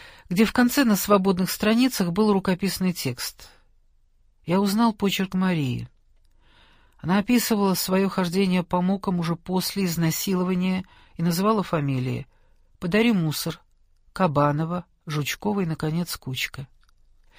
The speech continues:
Я не знаю, хотела ли Мария дать этому ход или просто писала, чтобы меньше страдать.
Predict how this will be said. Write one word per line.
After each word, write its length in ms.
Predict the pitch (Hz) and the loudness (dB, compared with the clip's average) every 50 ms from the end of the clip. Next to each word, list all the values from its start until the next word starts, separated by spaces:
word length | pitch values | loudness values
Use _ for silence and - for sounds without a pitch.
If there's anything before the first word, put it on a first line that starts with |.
| - - - - _ _ _ _ _ _ _ _ | -20 -20 -20 -20 _ _ _ _ _ _ _ _
Я 180 | - 180 226 226 | 0 2 4 4
не 160 | 220 226 226 | 6 6 4
знаю, 460 | 202 190 196 202 202 185 165 147 147 | 2 2 2 4 4 4 4 4 2
хотела 440 | 143 - - 175 165 - - 190 170 | 0 0 0 -2 0 0 -2 0 0
ли 140 | 165 160 160 | 0 0 0
Мария 320 | 160 165 170 175 175 165 | 0 0 0 2 0 0
дать 320 | 156 156 175 170 156 - - | 0 2 0 0 0 0 -4
этому 320 | 151 - 156 151 147 143 | -6 -4 -4 -4 -4 -4
ход 560 | - - - - 214 214 202 175 - - - _ _ _ - - _ _ _ _ _ _ _ _ _ _ _ _ _ _ _ _ _ _ - | -6 -10 -6 -2 2 2 2 2 0 -6 -20 _ _ _ -20 -20 _ _ _ _ _ _ _ _ _ _ _ _ _ _ _ _ _ _ -6
или 140 | - 175 175 | -2 -2 -2
просто 480 | - - 262 277 262 - - - 175 | 0 4 4 4 4 4 0 -4 -4
писала, 480 | - - 165 - - - 233 233 202 175 | -4 -4 -6 -4 2 4 4 4 4 2
чтобы 340 | - - - 170 156 156 156 | 0 -2 -4 -4 -4 -2 0
меньше 380 | 156 180 196 190 - - 170 | 0 0 0 0 0 -2 -4
страдать. 760 | - - - - 160 151 143 131 113 104 104 - - - - | -6 -8 -6 -4 -2 -2 -2 -2 -4 -6 -6 -6 -10 -10 -10